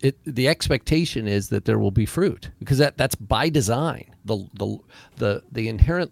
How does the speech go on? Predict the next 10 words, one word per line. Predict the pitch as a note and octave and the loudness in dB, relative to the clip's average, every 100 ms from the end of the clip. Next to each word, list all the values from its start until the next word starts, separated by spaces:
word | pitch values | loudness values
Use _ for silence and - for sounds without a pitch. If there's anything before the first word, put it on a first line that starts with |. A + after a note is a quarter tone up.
| _ | _
logic, | G#2+ A#2 C3 B2+ C#3 | -2 0 2 0 -6
just | G#2 C#3+ - | 2 2 4
as | F3 A#2 | 2 2
the | A2+ A2+ A#2 | 0 0 0
inherent | G#2 C3+ D3+ G#2 | 0 0 0 0
logic | G#2+ A#2+ A#2+ G#2+ | -2 -2 -2 -2
of | F#2 | -2
the | E2+ | -2
apple | G2+ A2 A#2+ | 0 2 2
seed, | G2 F2+ E2 G#2 | 2 0 -2 -4